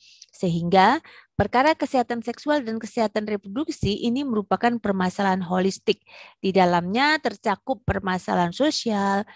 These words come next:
budaya, ekonomi, politik, eh, kemudian mental, spiritual, dan juga termasuk di dalamnya aspek-aspek kesehatan yang mencakup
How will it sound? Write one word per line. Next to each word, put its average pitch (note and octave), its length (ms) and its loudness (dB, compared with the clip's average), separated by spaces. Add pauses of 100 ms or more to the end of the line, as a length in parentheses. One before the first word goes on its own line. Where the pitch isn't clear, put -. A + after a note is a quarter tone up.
(280)
budaya, G3+ 880 4 (420)
ekonomi, A3+ 880 -2 (160)
politik, A3 800 -2 (400)
eh, F#3 320 0
kemudian F#3 600 -2
mental, B3 520 2
spiritual, B3 1000 0 (280)
dan F3+ 200 -6
juga B3 240 0
termasuk G3 480 -2
di G3 80 -2
dalamnya F3+ 480 -2
aspek-aspek - 800 -4
kesehatan G3 520 2
yang F#3+ 120 0
mencakup A#3 560 0